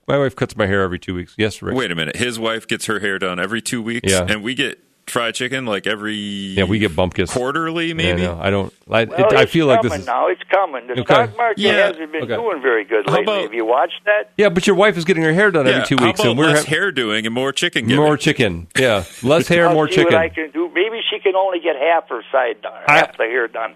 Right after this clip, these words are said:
Speaker 1: I, yes, I think that that's
Speaker 2: How
Speaker 1: fair.
Speaker 2: much hair does she have? I mean,
Speaker 1: Yeah, or maybe instead of, maybe it's just a, a little bit of a cut and not, uh, you know, not the perm or whatever.
Speaker 2: What if you told her you were gonna do your hair every two weeks?
Speaker 1: Right.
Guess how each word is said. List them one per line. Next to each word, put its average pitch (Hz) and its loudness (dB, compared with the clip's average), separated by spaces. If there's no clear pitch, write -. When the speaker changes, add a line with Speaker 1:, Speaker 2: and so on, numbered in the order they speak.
Speaker 1:
I, 151 0
yes, 160 0
I 143 0
think 165 -2
that 151 -4
that's 151 2
Speaker 2:
How - 0
Speaker 1:
fair. 143 4
Speaker 2:
much 101 2
hair 117 0
does 107 -4
she 85 -2
have? 98 -4
I 80 -10
mean, 80 -10
Speaker 1:
Yeah, 110 0
or 147 6
maybe 175 2
instead 175 0
of, 170 -2
maybe 160 0
it's - -4
just - -2
a, 135 0
a - 2
little 165 2
bit 135 0
of 113 0
a 117 -2
cut - -2
and 117 0
not, 131 2
uh, 117 2
you 120 0
know, 113 2
not 120 0
the - -6
perm 104 -2
or 92 0
whatever. 92 0
Speaker 2:
What 90 0
if - -6
you 175 0
told 170 -4
her 131 -2
you 131 -4
were 120 -2
gonna 92 -2
do 95 -4
your 107 -2
hair 73 -6
every 69 -8
two - -10
weeks? - -12
Speaker 1:
Right. 120 2